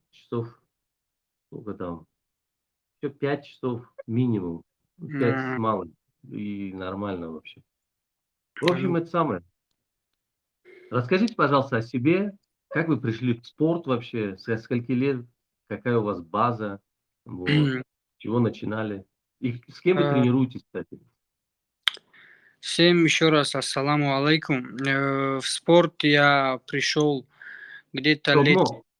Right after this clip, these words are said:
Speaker 1: Шодмон,
Speaker 2: пяти.
Speaker 1: я извиняюсь, одну секунду, я извиняюсь. Вот у нас тут кто-то руку тянет. Вы знаете, вы свои вопросы сможете в конце задать. Мы сейчас поговорим все, а в конце любой желающий,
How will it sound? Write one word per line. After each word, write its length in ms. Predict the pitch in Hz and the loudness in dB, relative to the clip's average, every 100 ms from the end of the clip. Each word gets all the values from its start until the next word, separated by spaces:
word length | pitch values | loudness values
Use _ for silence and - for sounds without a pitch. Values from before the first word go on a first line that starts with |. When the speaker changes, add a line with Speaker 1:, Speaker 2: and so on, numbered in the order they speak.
| _ - | _ 2
Speaker 1:
Шодмон, 320 | 156 165 160 | 4 6 8
Speaker 2:
пяти. 20 | |
Speaker 1:
я 160 | 135 143 | 8 6
извиняюсь, 380 | 127 151 151 - _ _ _ _ | 4 2 2 -2 _ _ _ _
одну 380 | - 107 135 143 | -2 0 2 0
секунду, 340 | - 123 131 | -4 -2 0
я 140 | 117 120 | 2 2
извиняюсь. 340 | 113 147 127 - _ _ _ _ _ _ _ _ | 2 0 0 -6 _ _ _ _ _ _ _ _
Вот 180 | 117 147 | 0 2
у 40 | 151 | 4
нас 180 | 151 | 4
тут 160 | - 151 | 2 -2
кто-то 220 | 156 156 | 0 2
руку 200 | 147 165 151 | 4 4 2
тянет. 220 | 131 110 | 2 2
Вы 100 | 135 | 2
знаете, 480 | 160 196 180 113 - | 2 2 2 -2 -2
вы 300 | 107 110 175 | -10 -4 -4
свои 220 | 185 170 | 0 4
вопросы 460 | 160 143 170 180 131 | 6 4 2 -2 -2
сможете 400 | - 147 135 127 | 0 0 -2 -8
в 80 | - | -2
конце 360 | 135 131 156 | 0 2 2
задать. 380 | 117 101 95 78 _ _ _ _ | 2 0 -4 -6 _ _ _ _
Мы 160 | 107 127 | -4 -4
сейчас 320 | - 147 131 | -2 -2 0
поговорим 520 | 127 117 131 160 196 | 0 0 2 2 0
все, 160 | - - | -2 -2
а 100 | 107 | -2
в 60 | - | 0
конце 580 | 135 131 170 147 104 - _ _ _ - | -4 -2 0 0 0 -6 _ _ _ -2
любой 320 | 120 127 151 | 0 2 2
желающий, 640 | 120 127 139 127 110 92 | 2 2 2 0 -2 -4